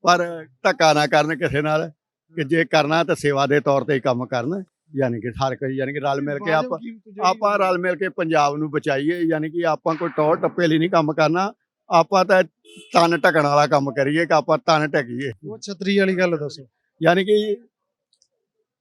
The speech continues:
Speaker 1: ਜਦੋਂ ਮੀਂਹ ਪੈਂਦਾ ਹੈ ਨਾ, ਤੇ ਛਤਰੀ ਨਾ ਹੋਵੇ, ਤੇ ਭੀੜ ਪਈ ਹੋਵੇ, ਕੋ-, ਪੱਲੇ ਕੁਛ ਨਾ ਹੋਵੇ, ਤੇ ਬੰਦਾ ਤਰਪਾਲ ਲੈ ਕੇ ਵੀ ਸਮਾਂ ਕੱਢ ਲੈਂਦਾ ਵਾ।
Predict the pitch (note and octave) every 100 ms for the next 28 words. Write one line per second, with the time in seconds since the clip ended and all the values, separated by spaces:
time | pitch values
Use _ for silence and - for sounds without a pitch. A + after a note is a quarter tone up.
0 | _ _ _ - C#3 F#3+ F#3+ F3 A3 G#3
1 | F3+ D#3+ D#3 F3+ G3 F3+ F#3 _ _ _
2 | _ F#3+ F3 - D3 D#3+ F3 F3+ D3 C3
3 | C3+ B2+ C#3 C3 B2+ - _ _ _ _
4 | _ _ _ _ _ - D#3+ - G3 D#3+
5 | C#3+ D#3 D3+ D3 D#3 D3 - E3 - D#3
6 | E3+ E3 E3 C3+ E3 D#3 D3 C#3 C3+ B2
7 | _ _ _ - F3+ D3+ C#3 D#3+ D#3 F3
8 | C#3+ D3+ C#3 C#3 C#3+ D3 D3+ D#3 _ -
9 | - _ - C#3+ C3+ C3 B2 C#3+ B2 G#2+
10 | G#2 G#2+ B2+